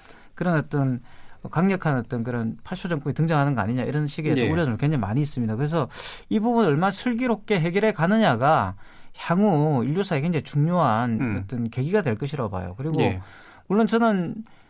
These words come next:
Speaker 1: 더 민주적인 어떤 사회, 이런 불평등 문제를 해결하는 더 어떤 그런 정치적인 어떤 목소리들, 밑으로부터 올라오는 정치 목소리들이 반영되는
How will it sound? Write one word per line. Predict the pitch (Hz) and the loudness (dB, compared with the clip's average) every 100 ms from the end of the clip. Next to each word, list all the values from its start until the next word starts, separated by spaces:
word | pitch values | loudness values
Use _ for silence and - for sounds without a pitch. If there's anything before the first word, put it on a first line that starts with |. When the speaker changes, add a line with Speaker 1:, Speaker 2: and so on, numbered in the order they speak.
| - - - | -20 -18 0
Speaker 1:
더 | 185 214 | 4 4
민주적인 | 180 226 240 185 151 123 | 6 4 4 2 2 2
어떤 | 131 | 0
사회, | 110 113 110 101 113 | -4 -2 0 0 -2
이런 | 175 185 185 | -2 0 2
불평등 | 160 190 214 196 165 | 0 2 2 2 2
문제를 | 143 135 | 2 0
해결하는 | 117 151 180 175 139 110 139 160 - | 0 2 4 4 4 2 -2 -6 -2
더 | 160 165 | 0 0
어떤 | 156 - 156 | -4 -2 -2
그런 | 156 156 143 | 0 0 0
정치적인 | 120 170 190 190 147 | 0 -2 0 0 0
어떤 | 120 123 | 0 -2
목소리들, | 113 110 196 175 110 98 110 | -4 -2 -2 0 -2 -4 -2
밑으로부터 | 160 190 175 151 147 | -6 -2 -2 0 0
올라오는 | 170 147 | 0 0
정치 | 123 160 160 | -2 -4 -4
목소리들이 | 113 - 151 135 | -4 -6 -4 -6
반영되는 | - 131 190 170 110 120 127 92 | -2 2 2 2 0 0 -2 -4